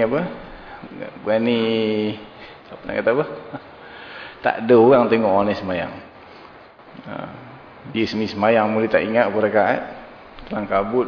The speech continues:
dua, empat, tiga ke empat dan gelabah lah. Nak cek orang ni satu. Okey, dua. Eh, tiga. Ha, tak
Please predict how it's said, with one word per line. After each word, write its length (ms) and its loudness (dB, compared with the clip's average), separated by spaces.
dua, 240 -2
empat, 260 2
tiga 280 -4
ke 80 -6
empat 360 0
dan 160 0
gelabah 400 2
lah. 120 -10
Nak 320 -6
cek 160 6
orang 280 4
ni 40 -4
satu. 400 0
Okey, 320 -4
dua. 440 -2
Eh, 180 -2
tiga. 360 0
Ha, 40 -14
tak 120 -4